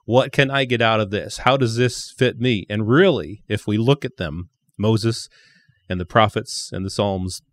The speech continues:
it's really talking about Jesus. And so it says, "And he opened up their understanding that they might comprehend the scriptures." <laughs> Oh, if we could only understand and comprehend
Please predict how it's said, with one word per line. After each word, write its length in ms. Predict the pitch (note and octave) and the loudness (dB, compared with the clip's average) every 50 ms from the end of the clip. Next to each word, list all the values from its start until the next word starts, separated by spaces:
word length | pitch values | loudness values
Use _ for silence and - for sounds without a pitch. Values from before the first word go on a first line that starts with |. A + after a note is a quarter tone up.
| _ - | _ -8
it's 160 | G2+ - - | -8 -6 -4
really 320 | G#2+ A2 A#2 A#2 A#2+ B2+ A#2+ | -2 -2 0 0 0 -2 -2
talking 460 | - - - G2 F#2+ - A#2 G#2+ G2+ | -2 -2 -2 -2 -2 -2 -2 -4 -4
about 280 | F#2+ G2 F#2+ G2 F#2 | -2 -2 -2 -4 -4
Jesus. 540 | G2 F#2+ G#2+ G#2+ G2+ G2 - F2 F2+ - - | -4 -2 0 0 0 0 -2 -6 -10 -8 -6
And 120 | G#2 F#2+ F#2+ | -4 -4 -4
so 200 | - - G2 G2 | -2 -2 -2 -2
it 100 | F#2+ - | -2 -2
says, 280 | - G#2 G2 G2 G2+ | -2 0 0 0 -2
"And 200 | G2+ G#2 G2+ G2 | -4 -4 -4 -2
he 160 | F2+ A2 A2+ | -2 -4 -2
opened 340 | G#2 A2 C#3 - - C3 B2+ | -2 -2 -2 -2 -2 -2 -2
up 160 | C3 B2+ C3 | -2 -2 -2
their 160 | A#2+ B2+ B2 A#2+ | -2 -2 0 0
understanding 640 | B2 B2 B2+ A#2+ - - A#2+ A2+ A2 A2 A2+ A2 G2 | 0 -2 -2 -4 -4 -4 -4 -2 -2 -2 -4 -4 -4
that 160 | G#2 G#2 G2 | -6 -8 -4
they 120 | G2+ G#2 G#2 | -4 -4 -2
might 360 | G2+ G#2 A2+ A#2+ A#2+ - - | -2 -2 -2 -2 -2 -4 -6
comprehend 840 | - - A2+ A2+ A2 - - A#2 A2+ G2 A2 G#2+ G#2 G2+ G2+ G#2 - - _ _ | -6 -4 -4 -4 -4 -4 -2 -2 -2 0 0 0 0 0 -2 -4 -6 -10 _ _
the 80 | - G2+ | -4 -4
scriptures." 760 | - - - A#2+ A2 - - - A#2 F#2+ - - - - - _ | -2 0 0 0 0 0 0 -2 -2 -2 -4 -8 -12 -12 -14 _
<laughs> 60 | _ _ - - - - - - - | _ _ -20 -20 -18 -18 -18 -10 -4
Oh, 240 | - A#2 B2 B2 B2 | -2 0 2 2 2
if 140 | A#2 - - | 0 -2 -2
we 120 | A#2 A2+ | -4 -4
could 180 | A2 - A#2 G#2+ | -4 -4 -2 -2
only 300 | A2 A#2+ A2+ A2 A2 - - - | -2 -2 -2 -2 -4 -4 -6 -6
understand 600 | - A#2 A#2 A#2 A#2 - - - G#2 G2+ G#2 G#2 | -4 -4 -2 -2 -2 -2 -2 -4 -4 -2 -2 -2
and 120 | G2+ F#2 - | -4 -6 -6
comprehend 640 | - G#2+ G#2+ - - A2 G#2 G#2 G2+ G2 G2 F#2+ | -6 -6 -6 -6 -6 -4 -2 -2 -2 -2 -4 -6